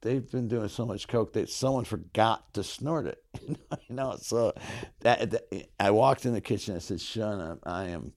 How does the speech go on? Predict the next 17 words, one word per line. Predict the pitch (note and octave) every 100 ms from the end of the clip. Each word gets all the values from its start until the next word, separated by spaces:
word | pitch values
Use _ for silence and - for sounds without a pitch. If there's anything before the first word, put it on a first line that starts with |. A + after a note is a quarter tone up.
| - _ _ _
done | - D2+ D2 -
here. | C#2 - - _ _ -
I |
am | E2 G1+ - C#2+ -
done. | - G1+ G1+ - _ _ _ - -
I | F#2
will, | F2+ F2+ D#2 - _ _ _ _ _ _ _ _
I | F#2
will | F#2+ F2+
make | F2+ G2+ A2+ -
arrangements | F#2 F#2 F#2 F2 E2 F2
for | E2
who | E2 D#2+
takes | F2+ E2+ D#2
over | A#1 G1+
for | - -
me." | -